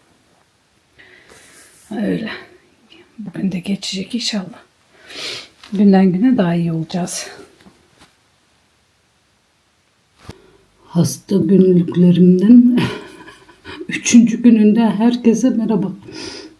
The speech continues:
Birinci günü zaten hatırlamıyorum. İkinci günü dündü. Bugün üçüncü günü. Öğleye kadar size çekmiştim ya bir şeyler. Al, çekiş o çekiş. Gerisi yok bende yine.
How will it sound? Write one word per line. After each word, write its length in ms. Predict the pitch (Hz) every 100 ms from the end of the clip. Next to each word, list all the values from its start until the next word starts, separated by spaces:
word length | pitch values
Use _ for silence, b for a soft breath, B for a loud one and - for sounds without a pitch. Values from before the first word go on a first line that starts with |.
| 185
Birinci 280 | 190 190
günü 260 | 233 208 196
zaten 360 | 202 196 196 170
hatırlamıyorum. 640 | 156 180 175 180 196 - - _ -
İkinci 520 | 175 190 196 - 196
günü 300 | 196 196 170
dündü. 520 | 202 202 190 247 247 - B B B B B -
Bugün 320 | 190 208 185
üçüncü 380 | - 185 - 180
günü. 280 | 185 208 - - - B B B B B B _
Öğleye 360 | 180 180 180 190
kadar 260 | 196 175 175
size 480 | - - 196 180 - - _ _ -
çekmiştim 640 | - 175 - - - 226
ya 120 | 220
bir 60 | 180
şeyler. 380 | 190 175 175 175
Al, 380 | 233 196 185 - -
çekiş 320 | 185 - -
o 100 | 185
çekiş. 420 | - 170 220 - 214 220 165
Gerisi 340 | 180 175 -
yok 240 | 185 180 196
bende 260 | 175 170
yine. 340 | 180 160 196